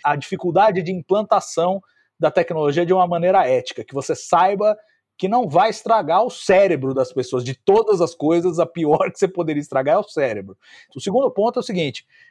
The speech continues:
funciona ou não funciona? A gente não sabe, porque a gente não sabe nem se é seguro. Eu também não acredito que funcione. Eu também não acredito que a gente vá conseguir fazer um, digamos, um aumento significativo da capacidade de processamento do cérebro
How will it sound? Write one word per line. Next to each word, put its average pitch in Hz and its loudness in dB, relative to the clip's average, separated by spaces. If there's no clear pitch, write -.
funciona 302 0
ou 277 0
não 247 0
funciona? 147 -4
A 131 -10
gente 180 -2
não 233 0
sabe, 185 2
porque - -2
a 180 0
gente 226 -4
não 220 -6
sabe 220 -2
nem 269 -6
se - -4
é 254 0
seguro. 165 0
Eu 170 -2
também 202 -2
não 240 -2
acredito 220 -6
que - -16
funcione. 147 -6
Eu 139 -6
também 185 -4
não 202 -4
acredito 180 -6
que 196 -4
a 160 0
gente 160 -8
vá 156 0
conseguir 160 -6
fazer 143 0
um, 165 -6
digamos, 143 -4
um 151 0
aumento 160 -2
significativo 175 -6
da 185 0
capacidade 156 -2
de 147 -14
processamento 147 -6
do 127 -8
cérebro 170 -2